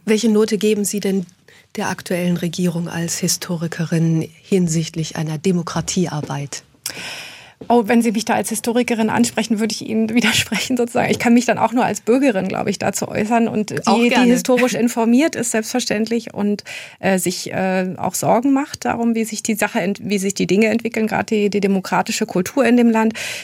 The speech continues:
Speaker 2: Äh, ich habe in letzter Zeit oft das Gefühl, ähm, dass wir nicht sehr gut regiert werden und, äh, dass die vielen wichtigen Dinge, die die Regierung sich vorgenommen hat, die Ampel,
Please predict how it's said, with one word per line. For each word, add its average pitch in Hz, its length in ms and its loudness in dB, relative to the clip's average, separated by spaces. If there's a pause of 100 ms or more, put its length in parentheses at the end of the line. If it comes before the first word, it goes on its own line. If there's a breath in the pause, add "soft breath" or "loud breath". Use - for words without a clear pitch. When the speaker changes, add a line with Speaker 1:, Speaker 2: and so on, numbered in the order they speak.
(100)
Speaker 2:
Äh, 208 200 4
ich - 240 -2
habe 247 180 4
in 220 340 2
letzter 220 280 0
Zeit 208 320 -2
oft - 260 -2
das 208 200 -4
Gefühl, 214 640 2
ähm, 202 520 -2
dass - 280 -4
wir 170 280 0
nicht 190 260 -4
sehr 185 140 2
gut 214 260 0
regiert 196 400 0
werden 214 540 2
und, 190 460 -4
äh, 190 440 -4
dass - 240 -2
die 208 220 -2
vielen 220 360 2
wichtigen 208 420 0
Dinge, 226 280 4
die 208 100 -2
die 202 100 0
Regierung 208 400 -2
sich 202 180 -4
vorgenommen 220 420 2
hat, 202 140 -6
die 202 80 -6
Ampel, 214 420 -2